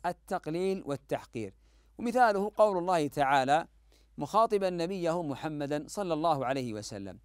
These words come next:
"ولا تمدن عينيك إلى ما متعنا به أزواجا منهم زهرة الحياة الدنيا لنفتنهم فيه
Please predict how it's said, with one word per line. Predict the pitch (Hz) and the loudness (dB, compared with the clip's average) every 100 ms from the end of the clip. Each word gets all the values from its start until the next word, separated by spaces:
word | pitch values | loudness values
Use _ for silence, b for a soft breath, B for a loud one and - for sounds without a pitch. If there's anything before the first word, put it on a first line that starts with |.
| b b b | b b b
"ولا | - 247 240 | -2 4 4
تمدن | 214 202 180 151 135 175 170 | 4 0 -2 -4 -2 -2 -2
عينيك | 156 135 139 135 151 151 | -4 -2 -2 -4 -4 -4
إلى | 147 135 143 147 143 | -6 -4 -2 -2 -2
ما | 120 113 | -4 -6
متعنا | 117 - 147 135 135 139 139 | -8 -8 -6 -6 -4 -6 -6
به | 123 131 143 143 | -6 -8 -6 -8
أزواجا | 131 123 113 127 143 131 127 | -8 -10 -4 0 0 0 -4
منهم | 113 143 156 170 175 b b b | -4 -4 -4 -6 -8 b b b
زهرة | 113 175 147 151 147 147 | -6 -4 -2 -4 -4 -4
الحياة | 131 - 131 135 165 147 147 | -6 -6 -4 -2 -2 -4 -6
الدنيا | 131 117 151 170 165 165 151 | -10 -8 -8 -6 -2 -2 -2
لنفتنهم | 139 123 - 156 139 127 120 | -4 -8 -6 -4 -2 -4 -6
فيه | 135 190 | -6 -6